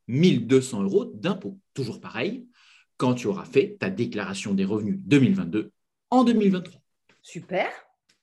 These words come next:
Speaker 1: Et en plus, tu vas voir, c'est pas fini, c'est également un excellent outil de transmission. Il va te permettre de bénéficier d'un avantage fiscal sur la génération suivante, car tu bénéficieras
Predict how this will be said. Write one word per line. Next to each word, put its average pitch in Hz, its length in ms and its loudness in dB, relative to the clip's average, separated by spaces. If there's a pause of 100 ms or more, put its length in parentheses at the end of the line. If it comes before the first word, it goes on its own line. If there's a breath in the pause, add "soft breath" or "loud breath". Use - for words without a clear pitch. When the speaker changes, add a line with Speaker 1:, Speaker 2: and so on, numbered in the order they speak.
Speaker 1:
Et 139 160 0
en 151 80 -6
plus, 330 400 -10
tu 127 80 -6
vas 117 80 -4
voir, 247 300 -4
c'est - 240 -16
pas 226 100 -10
fini, 190 380 -6
c'est - 400 -12
également 165 640 -4 (380 soft breath)
un 131 380 -2
excellent 180 760 -6 (200)
outil 196 440 -8
de - 240 -16 (100)
transmission. 202 840 -14 (600 soft breath)
Il 165 160 -10
va 185 100 -2
te - 220 -16
permettre 185 720 -6
de 120 160 -14
bénéficier 151 600 -8
d'un 107 260 -12
avantage 156 560 -10
fiscal 220 360 -6
sur 139 200 -10
la 104 120 -8
génération 131 960 -6
suivante, - 680 -12 (500 soft breath)
car - 380 -4
tu 107 100 -18
bénéficieras 143 800 -4